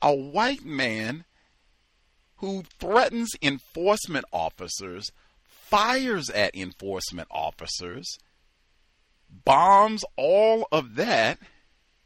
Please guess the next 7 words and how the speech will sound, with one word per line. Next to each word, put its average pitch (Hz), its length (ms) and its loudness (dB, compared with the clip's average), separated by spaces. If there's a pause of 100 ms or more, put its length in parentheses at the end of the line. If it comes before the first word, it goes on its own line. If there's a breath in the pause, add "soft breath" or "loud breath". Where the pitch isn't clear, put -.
(1500)
and 123 140 -6
he's 120 180 -6
taken 101 320 -8
into 85 180 -12
custody. - 540 -14 (4000)
They 220 160 2
have 151 260 6